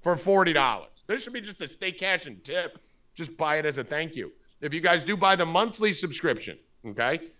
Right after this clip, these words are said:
So if you buy the monthly subscription on Four Deep Bets, you're getting the bowl guide free 'cause we take care of our fucking people. So anyone who has a monthly subscription on the site currently, or anyone who buys the monthly subscription,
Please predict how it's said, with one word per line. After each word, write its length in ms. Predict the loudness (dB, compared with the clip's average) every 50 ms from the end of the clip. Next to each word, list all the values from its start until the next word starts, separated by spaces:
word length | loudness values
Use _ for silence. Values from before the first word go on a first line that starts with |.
| _ _ _
So 120 | -2 -2 -2
if 60 | -2
you 80 | 0
buy 180 | 4 6 6 6
the 80 | 6 4
monthly 440 | 4 4 4 2 2 0 -2 -2 -2
subscription 720 | 0 -6 -6 -8 -2 0 0 0 0 0 -4 -4 -4 -4 -10 -18 -20 -20 -6 -2
on 240 | 0 0 0 0 -2
Four 280 | -4 -2 2 2 2 2
Deep 360 | 0 -4 -6 -6 -6 -4 0
Bets, 320 | 2 2 2 2 -2 -10 -18 _ _ _
you're 120 | -6 -6 -2
getting 300 | 0 0 2 2 0 -2
the 60 | -2 -4
bowl 300 | -2 0 2 2 2 2
guide 360 | 2 2 2 2 2 0 -4
free 500 | -12 -16 -2 4 4 4 4 4 0 -10 _ _ _ _ _
'cause 120 | -8 -6
we 80 | -6 -6
take 260 | -2 0 0 0 2
care 240 | 4 6 6 6 4
of 100 | 4 2
our 120 | 0 0
fucking 440 | 0 0 0 0 0 2 -2 -6 -4
people. 440 | 0 2 2 2 0 -4 -8 -10 -10 -18 _ -20 _ -20 _
So 100 | -4 -4 0
anyone 400 | 4 4 4 6 4 4 4 2
who 80 | 2 2
has 120 | 0 0
a 60 | 0
monthly 340 | 0 0 -2 0 0 -2 -2
subscription 560 | -2 -4 -8 -6 -4 -4 -4 -4 -4 -8 -8 -4 -2
on 180 | -2 0 0
the 80 | -2 -4
site 320 | 0 0 0 0 0 0
currently, 480 | 0 2 2 2 2 0 0 -2 -2 -2 -8 _ _ _ _
or 160 | -2 -2 2 2
anyone 280 | 2 2 4 2 2 0
who 60 | -2
buys 440 | -4 -2 0 2 4 4 2 2 0
the 80 | 0 2
monthly 320 | 2 2 2 0 -2 -2
subscription, 600 | -2 -4 -8 -4 -2 -2 -2 0 -2 -6 -6